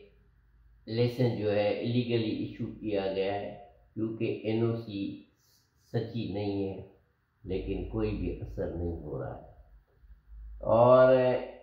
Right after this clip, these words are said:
अब वो सिविल कोर्ट के अंदर इस एनओसी का मामला है, और हम ने दरख्वास्त दी थी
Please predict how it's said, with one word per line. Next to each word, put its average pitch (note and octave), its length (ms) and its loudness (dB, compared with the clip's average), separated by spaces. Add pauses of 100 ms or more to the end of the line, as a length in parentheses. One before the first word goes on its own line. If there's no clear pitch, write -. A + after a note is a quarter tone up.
अब C3 200 -2
वो D3 140 2 (500)
सिविल D#3+ 440 -2 (260)
कोर्ट - 340 2
के B2+ 180 0
अंदर A#2+ 540 0 (840)
इस - 240 -2
एनओसी C#3 640 2
का B2+ 200 2
मामला A#2+ 480 4
है, A#2 600 0 (300)
और G#2+ 400 6
हम A#2+ 380 2 (1500)
ने A#2+ 240 2
दरख्वास्त A#2+ 580 2
दी A#2+ 200 -2
थी A2+ 440 -4